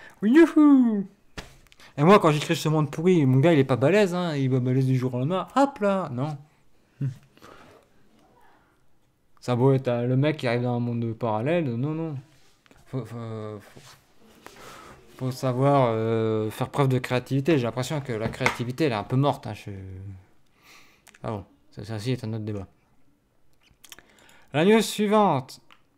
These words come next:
C'est les éditions Mayan qui ont annoncé, euh, l'arrivée de N-, Nos Différences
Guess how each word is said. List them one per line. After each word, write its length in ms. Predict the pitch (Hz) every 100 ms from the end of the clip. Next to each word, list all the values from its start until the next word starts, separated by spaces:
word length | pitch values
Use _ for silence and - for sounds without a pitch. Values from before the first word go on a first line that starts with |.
| _ - _ - - - - _ _ _ _ _ _ _ _ _ _ _ _ _ -
C'est 220 | - 160
les 160 | 160 175
éditions 380 | 185 185 202
Mayan 360 | 185 202 202 208
qui 240 | 202 160 147
ont 60 |
annoncé, 580 | 156 165 - 175 175 170
euh, 260 | 131 123 120
l'arrivée 460 | 127 143 151 151 165
de 60 |
N-, 400 | 131 135 151 151
Nos 180 | 143 131
Différences 800 | 131 165 - 156 156 151 - -